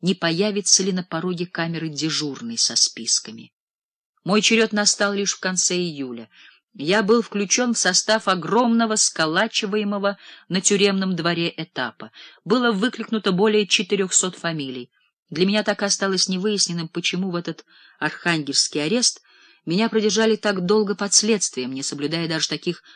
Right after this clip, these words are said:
формальностей, как объявление о его продлении и окончании. Не расписывался я и в том, что ознакомлен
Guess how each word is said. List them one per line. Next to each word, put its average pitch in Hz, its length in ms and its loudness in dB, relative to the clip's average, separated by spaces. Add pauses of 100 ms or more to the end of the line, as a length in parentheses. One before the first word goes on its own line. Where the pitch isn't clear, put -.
(140)
формальностей, 160 720 0
как - 220 -6
объявление 147 760 -4
о 147 120 -6
его 143 200 -4
продлении 147 640 -4
и 147 40 -6
окончании. 135 800 -6 (580)
Не 190 180 2
расписывался 175 840 2
я 165 220 0
и 151 120 0
в - 120 -16
том, 214 220 0
что - 200 -4
ознакомлен 185 720 -2